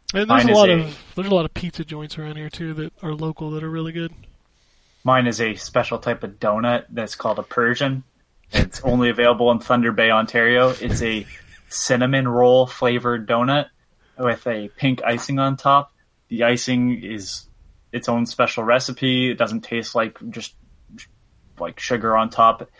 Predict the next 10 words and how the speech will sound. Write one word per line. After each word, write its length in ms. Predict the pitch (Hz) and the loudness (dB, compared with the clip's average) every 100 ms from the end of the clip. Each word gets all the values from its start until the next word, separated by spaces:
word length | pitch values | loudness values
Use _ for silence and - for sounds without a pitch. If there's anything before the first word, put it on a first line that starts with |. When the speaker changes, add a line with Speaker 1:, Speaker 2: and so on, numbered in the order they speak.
| - _ | -20 _
Speaker 2:
And 340 | 107 104 101 98 | -4 -2 -4 -6
the 80 | 104 | -2
donut's 540 | 120 117 107 92 - - - | 0 2 0 -4 -12 -18 -14
fantastic. 720 | - 107 101 104 104 117 - _ - | -4 -2 0 0 0 -4 -12 _ -2
Only 320 | 139 160 151 | 2 2 2
available 380 | 139 131 117 120 | 4 4 4 0
in 80 | 113 | 0
Thunder 320 | 123 110 107 | -2 -2 -2
Bay, 180 | 104 101 | 0 2
Ontario. 640 | 101 - 107 104 98 101 | 0 -2 -2 -2 -2 -4